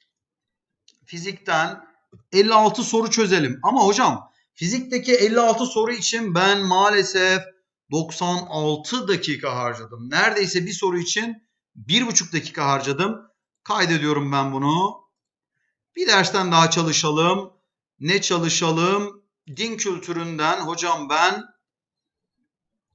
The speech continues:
altmış altı soru çözdüm ama sorular çok pratik ve kolay olduğu için ben buna kırk dört dakika harcadım. Kaydettim.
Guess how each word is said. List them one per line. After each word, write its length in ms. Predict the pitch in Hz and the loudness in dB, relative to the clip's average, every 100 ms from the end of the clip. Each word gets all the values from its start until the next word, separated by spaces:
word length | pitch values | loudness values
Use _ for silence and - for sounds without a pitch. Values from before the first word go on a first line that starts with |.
| - | -2
altmış 380 | 160 165 208 - | -2 0 -2 -2
altı 320 | 180 180 180 | 0 0 -2
soru 340 | 220 196 170 165 | -4 -2 -2 -2
çözdüm 720 | 175 160 147 135 190 208 - | -4 -4 -6 -4 -4 -6 -4
ama 320 | 156 170 170 170 | -2 0 -2 -2
sorular 500 | - 175 170 175 170 | -4 -4 -2 -2 -2
çok 340 | 185 180 _ | -8 -10 _
pratik 380 | 160 165 165 160 | -12 -10 -12 -14
ve 80 | 165 | -10
kolay 280 | 165 170 | -4 -2
olduğu 260 | 170 147 143 | -2 -4 -6
için 240 | 139 170 | -8 -6
ben 160 | 165 160 | -4 -4
buna 160 | 160 180 | -6 -10
kırk 280 | 165 _ | -16 _
dört 260 | 202 220 220 | 0 0 -2
dakika 380 | 175 147 - 135 | -8 -8 -8 -4
harcadım. 680 | 127 123 123 156 202 214 _ _ _ _ _ _ _ _ | -4 -6 -6 -4 -4 -10 _ _ _ _ _ _ _ _
Kaydettim. 1120 | - 175 170 160 151 - 156 156 175 202 196 | -10 -4 -2 -2 -4 -6 -4 -2 -2 -6 -12